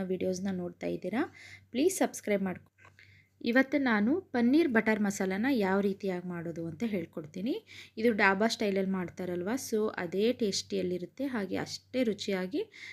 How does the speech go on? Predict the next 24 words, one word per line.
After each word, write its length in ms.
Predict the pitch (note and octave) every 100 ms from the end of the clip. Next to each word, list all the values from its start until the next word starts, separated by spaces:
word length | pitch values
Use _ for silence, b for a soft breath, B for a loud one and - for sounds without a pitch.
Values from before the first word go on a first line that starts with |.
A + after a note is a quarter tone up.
| B G3
ಬರುತ್ತೆ. 280 | F#3+ F3+ D4
ಇದು 80 | B3+ G3+
ಬನ್ನಿ, 240 | F#3+ A3+ A3
ಇದು 100 | G3
ಹೇಗೆ 180 | F3+ F3+ F3+
ಮಾಡೋದು 240 | F3 E3+ E3+
ಅಂತ 140 | B3+ B3
ನೋಡ್ಕೊಳ್ಳೋಣ. 420 | E3+ - F3 E3+ C4 G#4 B B B A#3
ಮೊದಲಿಗೆ 400 | A#3 C4 D4+ E4 C4+
ನಾವಿಲ್ಲಿ 460 | G3 F3 F3 G3+ F#4 B B B -
ಒಂದು 140 | B3 B3
ಸ್ವಲ್ಪ 260 | A#3 A3+ C#4 F4+ A3 F#3+
ಎಣ್ಣೆಯನ್ನು 420 | G3+ G#3+ F#3+ G#3+
ಹಾಕ್ಕೊಳ್ತಾ 440 | F#3 - E3+ - E3+
ಇದ್ದೀನಿ. 280 | E3 E3 A#3+ G4+ B B B _ A3
ಎಣ್ಣೆಯನ್ನು 400 | A3 A3+ G#3 G#3
ಹಾಕ್ಕೊಂಡ್ಬಿಟ್ಟು 560 | G3+ F#3+ F#3 F3 F3 C#4 D#4
ಮೊದಲಿಗೆ 320 | A3+ F#3+ G3+ B3 A#3+
ಪನ್ನೀರನ್ನು 520 | G3+ A#3 C#4+ A3+ G3+
ನಾವು 160 | F#3+ F3+ F#3
ಸ್ವಲ್ಪ 220 | F3 F#3+ -
ಫ್ರೈ 160 | F#3 E3+ E3+
ಮಾಡಿ 280 | E3+ E3 B3 F#4 -
ಎತ್ತಿಟ್ಕೊಳ್ಳೋಣ. 680 | - D#3 - E3+ E3 F#3+